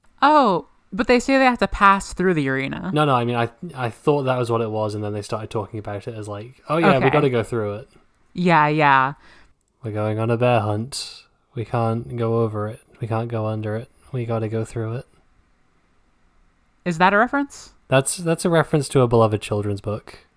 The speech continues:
Speaker 2: that I just realized you probably haven't read.
Speaker 1: What is it?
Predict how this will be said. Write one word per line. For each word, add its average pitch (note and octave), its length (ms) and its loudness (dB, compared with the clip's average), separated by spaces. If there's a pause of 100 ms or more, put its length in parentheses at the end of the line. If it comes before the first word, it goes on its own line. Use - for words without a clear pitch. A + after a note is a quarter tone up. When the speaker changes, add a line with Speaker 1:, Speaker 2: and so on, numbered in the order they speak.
Speaker 2:
that A2+ 120 -2
I A2+ 80 0
just G#2+ 200 -4
realized G#2 240 0
you G#2+ 60 -8
probably G2+ 260 -6
haven't G2+ 220 -6
read. G#2 180 -8 (680)
Speaker 1:
What A3+ 180 0
is C#4 160 0
it? C3 160 -2